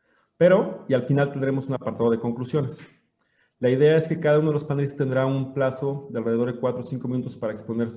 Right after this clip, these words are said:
cada una de las preguntas que les haga Felipe, para, al concluir, se haga un diálogo sobre los mismos. Cualquier tema que tengan sobre dudas o necesidades sobre el, el encuentro, ya saben, nos pueden escribir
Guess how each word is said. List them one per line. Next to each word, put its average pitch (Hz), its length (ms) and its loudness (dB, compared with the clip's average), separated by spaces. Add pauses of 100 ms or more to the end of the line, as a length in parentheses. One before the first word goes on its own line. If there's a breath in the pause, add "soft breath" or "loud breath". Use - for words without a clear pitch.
cada 120 160 -2
una 123 100 -2
de 117 60 -2
las 107 120 -6
preguntas 123 580 -4
que - 100 -10
les 104 160 -6
haga 117 100 -2
Felipe, 151 500 -4 (380 loud breath)
para, 110 300 0
al 107 180 -4
concluir, 139 600 -2
se 117 140 -4
haga 113 120 0
un 117 140 2
diálogo 101 280 -2
sobre 101 220 -6
los 117 140 -4
mismos. 110 440 -8 (880)
Cualquier 131 460 0
tema 139 240 2
que 139 80 -4
tengan 135 320 -4
sobre 120 240 -2
dudas 135 280 -2
o 120 40 -6
necesidades 127 560 -2
sobre 127 200 -2
el, 123 120 -12
el 127 100 -2
encuentro, 131 420 -2
ya 123 120 -2
saben, 123 260 -4
nos 101 120 -8
pueden 117 240 -2
escribir 117 420 -4